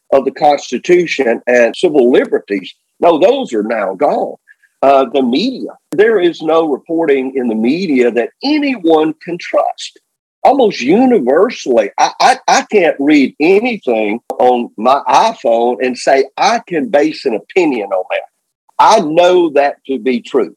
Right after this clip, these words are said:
So I can react to my elected officials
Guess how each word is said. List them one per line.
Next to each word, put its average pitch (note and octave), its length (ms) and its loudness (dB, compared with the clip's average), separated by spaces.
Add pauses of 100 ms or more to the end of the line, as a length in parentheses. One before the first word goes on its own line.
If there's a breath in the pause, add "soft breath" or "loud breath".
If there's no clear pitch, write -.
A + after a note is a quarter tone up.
(140)
So C3 380 0
I E3+ 160 2
can E3 200 -4
react C3+ 640 2
to B2 60 -8
my A#2 200 0
elected C#3+ 460 0
officials C#3 720 -2